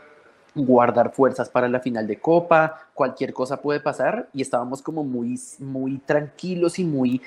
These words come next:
esperanzados, pero muy centrados, y después de este partido decimos, "Carajo, vamos a pelear hasta la gaseosa con este equipo",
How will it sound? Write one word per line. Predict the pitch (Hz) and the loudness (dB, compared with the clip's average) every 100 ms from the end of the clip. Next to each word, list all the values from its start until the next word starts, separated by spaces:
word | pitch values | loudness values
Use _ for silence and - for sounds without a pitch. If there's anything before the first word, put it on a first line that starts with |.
| - | -6
esperanzados, | 139 - 147 135 139 135 | 0 4 4 4 4 2
pero | 170 | 2
muy | 175 139 | 0 -2
centrados, | 127 131 160 208 - - _ | -4 -4 0 0 -2 -12 _
y | 143 | 0
después | 135 - | 0 0
de | 117 | -4
este | 113 | -4
partido | - 131 120 | -2 -2 0
decimos, | 117 120 117 120 - _ - | -4 -4 -6 -8 -12 _ -4
"Carajo, | 113 117 113 | 2 2 4
vamos | 127 107 113 | 4 2 -2
a | 123 | -4
pelear | 123 117 107 110 | -2 2 2 2
hasta | 117 - - 127 | 0 -2 0 2
la | 120 | 2
gaseosa | 127 117 123 113 117 | 0 -4 -6 -6 -8
con | 123 127 | -8 -8
este | 110 117 | -8 -8
equipo", | 139 135 131 139 | -8 -4 -2 -2